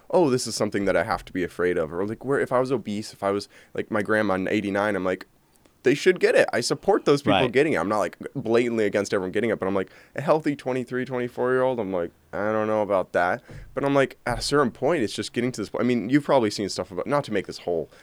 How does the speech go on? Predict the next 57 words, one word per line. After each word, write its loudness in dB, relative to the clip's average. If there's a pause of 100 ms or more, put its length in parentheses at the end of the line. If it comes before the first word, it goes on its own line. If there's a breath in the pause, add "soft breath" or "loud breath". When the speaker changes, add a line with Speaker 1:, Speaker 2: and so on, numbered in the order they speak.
(160 soft breath)
Speaker 1:
political, 2
but, 0
like, -2
I 6
don't 2
know. 6
I 4
just -2
see 0
Australia 4
and 0
I'm -2
like, -2 (240)
anything 2
that 4
I 4
can -4
do 2
to 0
fight 2
against -2
Big 0
Pharma 0
and -4
stuff, -2
I 2
wanna -2
do. -2 (200 loud breath)
Speaker 2:
Well, -2 (160)
a 2
friend 2
of 4
mine 2
and 0
I 4
were 2
talking 4
in 2
about, 0
what, -2
two -4
years 2
ago? 2 (400 soft breath)
No 8
one 6
would 0
be -2
supporting 0
Big 0
Pharma. 4
Speaker 1:
No, 4
no 6
Speaker 2:
And 8
Speaker 1:
one. 4
Speaker 2:
now 12
it's 8
like, 8